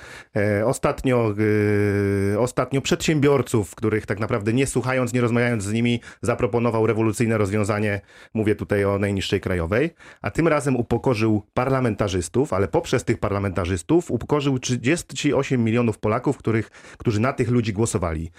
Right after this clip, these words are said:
Jak można złożyć wniosek? Sto lat takiej, y, sytuacji nie było w historii Polski.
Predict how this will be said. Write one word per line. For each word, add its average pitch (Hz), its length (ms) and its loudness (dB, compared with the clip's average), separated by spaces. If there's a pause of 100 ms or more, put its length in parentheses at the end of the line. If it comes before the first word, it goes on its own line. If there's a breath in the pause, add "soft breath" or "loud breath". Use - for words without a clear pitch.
(240 loud breath)
Jak 185 160 0
można 127 280 0
złożyć 110 380 0
wniosek? 95 680 -2 (600)
Sto 180 200 0
lat 160 220 0
takiej, 107 420 -2
y, 104 120 0
sytuacji 110 440 -2
nie 104 120 0
było 101 140 0
w - 80 -10
historii 101 320 -2
Polski. 104 540 -4